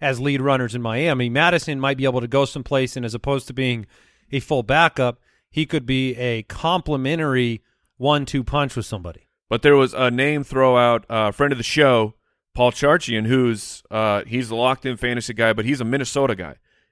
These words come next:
Speaker 2: And he threw out a tweet a couple days ago that said, "You should throw Ty Chandler on the back of your dynasty bench just in case, just in case." So there are names out there to monitor. So it, and I don't, we, we don't wanna run through all of them, but it's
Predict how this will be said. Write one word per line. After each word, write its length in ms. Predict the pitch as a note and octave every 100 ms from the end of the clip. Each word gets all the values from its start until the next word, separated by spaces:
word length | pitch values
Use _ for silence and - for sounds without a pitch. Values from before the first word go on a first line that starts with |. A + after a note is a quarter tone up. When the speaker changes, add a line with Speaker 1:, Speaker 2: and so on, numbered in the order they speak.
| _
Speaker 2:
And 200 | A2 A#2+
he 80 | D3
threw 200 | E3 E3
out 120 | D#3
a 40 | C3+
tweet 360 | C#3+ D3 C#3+ -
a 40 |
couple 260 | D3 C3+ A#2
days 260 | A#2+ A2+
ago 360 | G2+ G2+ G2 A2 _ _
that 120 | G#2
said, 320 | - B2+ A#2 _ _ _ _ _ _ _ _ _ _ _
"You 140 | B2
should 180 | D#3 G3
throw 180 | E3+ D#3+
Ty 280 | - C#3+ C#3
Chandler 400 | - C3+ B2 A#2
on 100 | A2+
the 60 |
back 300 | G2 G#2+ G#2+
of 100 | G#2+
your 120 | G2 F#2
dynasty 440 | G2 F#2 F#2+ G2
bench 360 | - F#2 E2+ - _ _ -
just 340 | C#3+ C#3+ -
in 100 | C#3+
case, 440 | B2+ C#3+ F#2+ - - _ -
just 220 | B2+ C3
in 80 | B2
case." 220 | C3+ A2
So 140 | G2+ - _ _ -
there 180 | C3 D3
are 160 | D3+
names 380 | D3 D3 E3 F3
out 240 | - C#3+ C#3
there 180 | C#3
to 120 | C3 A2
monitor. 480 | A2 A2+ G#2 F#2+
So 340 | F#2+ A#2+ A2 G#2
it, 180 | A#2 G#2+ _ _ _ _ -
and 100 | C#3+
I 60 |
don't, 180 | D#3 D3+
we, 100 | D#3
we 140 | E3 F3+
don't 120 | E3
wanna 140 | D#3
run 200 | C3 C#3
through 220 | C3 A#2+ -
all 260 | - C3 C3+
of 100 | G2
them, 180 | G2 F#2+
but 140 | A2
it's 280 | A2 - -